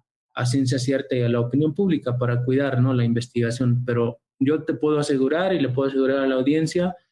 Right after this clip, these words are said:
mi testimonio es contra militares aquella noche, contra el capitán Crespo y algunos otros militares que no identifico por nombre, pero que estuvieron presentes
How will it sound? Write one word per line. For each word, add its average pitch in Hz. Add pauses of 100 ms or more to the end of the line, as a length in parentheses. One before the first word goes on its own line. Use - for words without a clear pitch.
(380)
mi 123
testimonio 135
es -
contra 131
militares 123
aquella 120
noche, 120
contra 117
el 120
capitán 123
Crespo 160
y 123
algunos 131
otros 131
militares 127
que -
no 123
identifico 123
por 143
nombre, 151
pero 123
que 123
estuvieron 123
presentes 123